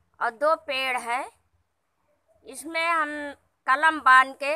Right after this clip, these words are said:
तैयार कर लेते हैं और कलम से तैयार किया हुआ नींबू बहुत अच्छा फल देता है और बहुत जल्दी फल आने लगता है। तो नींबू का आइए दिखाते हैं कलम।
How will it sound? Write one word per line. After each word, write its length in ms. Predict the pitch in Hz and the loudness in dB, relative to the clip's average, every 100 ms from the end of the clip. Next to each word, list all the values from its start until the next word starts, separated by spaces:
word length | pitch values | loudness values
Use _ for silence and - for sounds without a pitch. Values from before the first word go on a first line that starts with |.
| 392 | -6
तैयार 540 | _ 277 247 233 226 | _ -6 2 2 2
कर 140 | 202 185 | -6 -8
लेते 360 | 180 160 - | -12 -18 -18
हैं 300 | 165 175 180 _ _ _ _ _ _ _ _ _ _ - | -20 -20 -20 _ _ _ _ _ _ _ _ _ _ -8
और 80 | 226 - | -8 -2
कलम 320 | 254 269 311 359 | 2 6 4 2
से 160 | 392 | -12
तैयार 500 | 330 294 262 254 277 | -6 -2 4 6 6
किया 340 | 285 269 262 254 | 2 -8 -2 0
हुआ 300 | 254 254 247 | 0 -4 -6
नींबू 380 | 247 226 214 226 311 415 _ _ - | -6 -12 -14 -12 -14 -16 _ _ -6
बहुत 320 | 254 294 294 | -4 -2 -2
अच्छा 320 | 240 - 269 247 | -2 -4 -6 -6
फल 360 | - 233 233 | -6 -6 -6
देता 400 | 220 202 - 190 | -10 -12 -4 -4
है 220 | 190 240 269 427 _ _ _ _ _ | -4 -8 -10 -14 _ _ _ _ _
और 120 | 226 | -8
बहुत 380 | 247 269 302 302 | -6 -4 -4 -6
जल्दी 360 | 269 254 262 277 | -6 -8 -8 -14
फल 300 | - 294 240 | -10 -8 -2
आने 320 | 196 175 160 | -2 -2 -8
लगता 440 | 156 147 _ - 160 | -12 -14 _ -16 -16
है। 240 | 160 196 226 _ _ _ _ _ _ _ _ _ _ _ _ _ _ | -18 -20 _ _ _ _ _ _ _ _ _ _ _ _ _ _ _
तो 100 | 240 254 254 254 254 - _ 233 | -10 -8 -8 -8 -10 -14 _ -18
नींबू 520 | 247 269 277 277 339 | -12 -10 -10 -10 -12
का 180 | - 320 302 285 | -2 4 6 6
आइए 320 | 285 311 294 | 4 -2 -4
दिखाते 520 | 285 294 277 247 - | -6 -4 0 0 -2
हैं 240 | 285 285 277 | -4 -6 -4
कलम। 380 | 226 226 247 | -2 0 -2